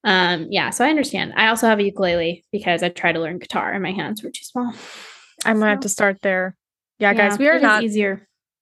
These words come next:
Speaker 2: we are not, we are small people. We are not big people. We're, like, we're, I'm five one.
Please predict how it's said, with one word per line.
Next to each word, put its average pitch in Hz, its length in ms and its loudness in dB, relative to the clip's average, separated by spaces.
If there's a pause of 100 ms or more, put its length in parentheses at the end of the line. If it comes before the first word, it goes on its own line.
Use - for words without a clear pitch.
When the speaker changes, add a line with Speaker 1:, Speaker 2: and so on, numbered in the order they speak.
Speaker 2:
we 247 100 0
are 262 80 4
not, 220 220 2 (400)
we 277 100 2
are 302 80 4
small 190 260 -4
people. 202 320 -10
We 208 100 -4
are 214 60 -2
not 190 180 -4
big 190 180 -10
people. 196 340 -6
We're, 208 120 -4
like, 196 300 -4 (100)
we're, 220 240 -2 (260)
I'm 247 180 2
five 214 340 2
one. 196 460 -2